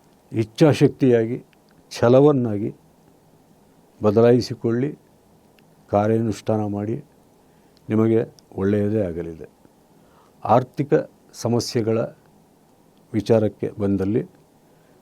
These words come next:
ನಿಮ್ಮ ಪುತ್ರವರ್ಗ, ಕುಟುಂಬದ ಸದಸ್ಯರು ಹಾಗೂ ಆಪ್ತೇಷ್ಟ ಮಿತ್ರರು ನಿಮಗೆ ಸಹಾಯ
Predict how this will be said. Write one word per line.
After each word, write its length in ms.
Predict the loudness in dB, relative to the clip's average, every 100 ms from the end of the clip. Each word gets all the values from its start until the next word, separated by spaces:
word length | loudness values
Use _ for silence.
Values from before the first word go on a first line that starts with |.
| _
ನಿಮ್ಮ 280 | 0 2 2 0 -4 _ _ -6
ಪುತ್ರವರ್ಗ, 600 | -4 2 4 6 4 2 0 -2 _ _ _ _ _ _ _ _ _ -6
ಕುಟುಂಬದ 460 | 0 4 4 4 0 -4 -6
ಸದಸ್ಯರು 560 | -2 -2 -4 -6 -6 -8 _ _ _ _
ಹಾಗೂ 300 | -2 -2 -4 -10 _ _ _ _ _ -6
ಆಪ್ತೇಷ್ಟ 580 | -6 -6 -2 -2 -2 -10 -12 -6
ಮಿತ್ರರು 500 | -4 -4 2 2 2 -4 _ _ _ _
ನಿಮಗೆ 340 | -4 -2 -2 -4 -6 _ _ _ _ _ _ _ _ -8
ಸಹಾಯ 460 | 0 2 4 4